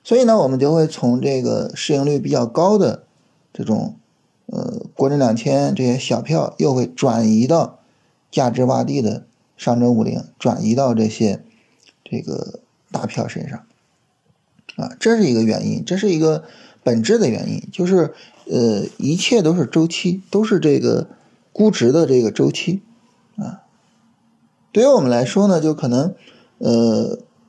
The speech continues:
任何的一个股票都有它买的价值，只要它足够便宜。啊，当然了，就是说好股票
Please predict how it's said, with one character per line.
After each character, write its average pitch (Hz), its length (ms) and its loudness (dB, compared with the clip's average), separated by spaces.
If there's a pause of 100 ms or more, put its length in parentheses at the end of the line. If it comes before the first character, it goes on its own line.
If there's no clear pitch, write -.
(300)
任 269 260 6
何 131 180 0
的 117 160 2
一 113 120 0
个 120 100 2
股 117 140 -8
票 - 320 -10 (500)
都 202 220 2
有 120 80 2
它 113 360 -6
买 107 380 0
的 110 140 -2
价 - 340 -4
值， - 300 -14 (340)
只 113 220 -2
要 131 160 2
它 113 320 -4 (500)
足 113 160 -4
够 110 140 -2
便 - 320 -8
宜。 104 180 -8 (1160)
啊， 110 160 -6
当 196 240 2
然 170 100 2
了， 170 160 0
就 131 140 -2
是 127 60 -6
说 131 340 -2 (320)
好 156 240 -2
股 170 160 0
票 127 400 0